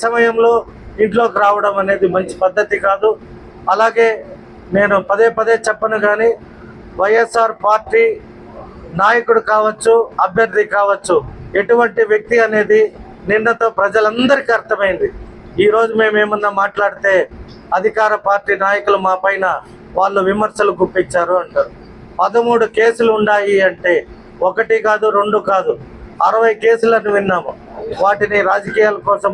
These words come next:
మాఫీ చేసుకున్న కొన్ని, మాఫీ కాని కొన్ని ఉంటాయి. కాబట్టి ఇటువంటి పీడీ యాక్ట్, ఇటువంటి తాడా కేసులు, ఇటువంటి మత కల్లోల కేసుల్లో, రెడ్ శాండిల్ కేసుల్లో, అనేక కేసుల్లో ఉన్న వ్యక్తి ఈ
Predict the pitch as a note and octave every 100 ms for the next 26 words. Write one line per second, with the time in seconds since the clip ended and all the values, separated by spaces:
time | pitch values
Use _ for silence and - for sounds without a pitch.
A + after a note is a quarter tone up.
0 | F#3 F#3+ G#3+ G#3 F#3+ F#3 G3 G3 F#3+ -
1 | G3+ G#3+ A3+ - - - - F3+ G#3 A#3+
2 | B3+ B3 A3+ A3 G#3+ G#3+ G3+ G3+ G#3 G#3+
3 | F#3+ F#3 F#3 - F3+ E3+ - - - -
4 | G3+ G#3+ A#4 A#3 G3+ G#3+ A3+ A#3 A#3 A3
5 | G#3+ - G#4+ - - - - F#4 A3 A3+
6 | A3 G#3+ G#3 A3 A3+ A3 G#3+ F#3+ G3 E3+
7 | - - - - G#3 A3+ A3+ G#3 G#3+ G#3
8 | G#3 A#3 A3 A3 A3 G#3+ G#3 G#3 G#3 F#3+
9 | E3 - - - - F#3 A3 - A#3 A3+
10 | A3 F3+ G#3+ G#3 G#3+ G3+ G#3 B3 C4 A#3+
11 | A#3 A3 G#3+ G#3+ G#3 G3+ F#3+ G3+ - G#3
12 | F3+ - - - F#3+